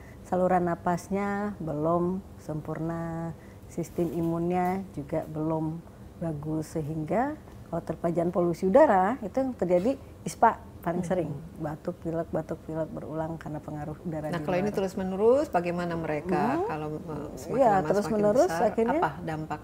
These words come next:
Speaker 2: yang sangat ter-,
Speaker 1: Hmm,
Speaker 2: kelihatan?
Speaker 1: ya, itu bisa berkaitan juga dengan pertumbuhan saluran napas yang terganggu, fungsi saluran napasnya juga, eh, fungsi parunya juga kan
Speaker 2: Hmm.
Speaker 1: terganggu, risiko asma meningkat,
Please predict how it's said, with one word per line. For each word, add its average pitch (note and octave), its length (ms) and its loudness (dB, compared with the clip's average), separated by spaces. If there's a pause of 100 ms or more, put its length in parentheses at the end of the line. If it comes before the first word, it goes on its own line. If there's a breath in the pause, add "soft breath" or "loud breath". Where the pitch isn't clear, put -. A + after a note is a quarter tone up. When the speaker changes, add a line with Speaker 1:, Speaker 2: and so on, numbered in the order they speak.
Speaker 2:
yang D3+ 160 -4 (160)
sangat D3 360 -8 (280)
ter-, F3 120 -10
Speaker 1:
Hmm, G#3+ 320 -2
Speaker 2:
kelihatan? A3+ 480 10
Speaker 1:
ya, A#3 280 8
itu A#3+ 120 2
bisa D4 320 6
berkaitan G#3 560 4
juga F#3 240 6
dengan E3+ 320 2 (320)
pertumbuhan F3 600 0 (440)
saluran F#3 400 0
napas F3+ 320 0
yang F3+ 80 -2
terganggu, F#3 560 0 (640 loud breath)
fungsi F#3 320 2
saluran F#3 480 2
napasnya F3+ 560 -2
juga, E3 320 -2 (240)
eh, E3+ 240 0
fungsi F3+ 240 0
parunya G#3+ 480 4
juga F3 240 0
kan F3+ 240 -2
Speaker 2:
Hmm. - 320 -16
Speaker 1:
terganggu, E3+ 720 2 (160)
risiko F3+ 400 0
asma E3+ 480 -4
meningkat, E3 560 -2